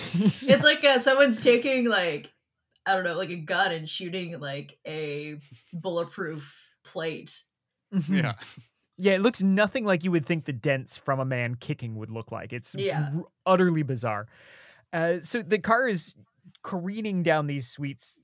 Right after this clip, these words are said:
Speaker 1: streets, swerving, hitting stuff,
Speaker 2: Mm-hmm.
Speaker 1: then comes to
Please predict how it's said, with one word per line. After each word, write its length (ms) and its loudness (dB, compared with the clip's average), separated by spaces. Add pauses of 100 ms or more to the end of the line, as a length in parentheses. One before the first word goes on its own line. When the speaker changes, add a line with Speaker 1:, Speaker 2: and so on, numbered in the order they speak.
Speaker 1:
streets, 420 -4
swerving, 500 0
hitting 320 0
stuff, 380 -2
Speaker 2:
Mm-hmm. 120 -10 (1000)
Speaker 1:
then 240 0
comes 340 0
to 480 0